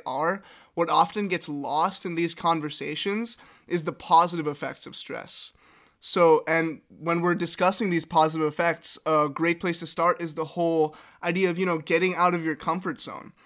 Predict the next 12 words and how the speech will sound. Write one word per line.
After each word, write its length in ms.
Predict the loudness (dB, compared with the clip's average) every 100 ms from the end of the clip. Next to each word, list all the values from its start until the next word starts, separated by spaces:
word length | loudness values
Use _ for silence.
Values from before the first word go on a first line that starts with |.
| _ _ -4
And 460 | 0 0 0 -2
this 160 | -2 -2
practice 560 | 0 2 2 0 -2 -2
can 640 | -2 0 0 0 -2 -2
manifest 480 | -2 0 0 0 0
in 80 | -2
a 40 |
number 540 | 0 2 4 4 2 2
of 200 | 0 -4
different 320 | -6 -6 -6
ways, 300 | -6 -6 -8
from 340 | -8 -8 -8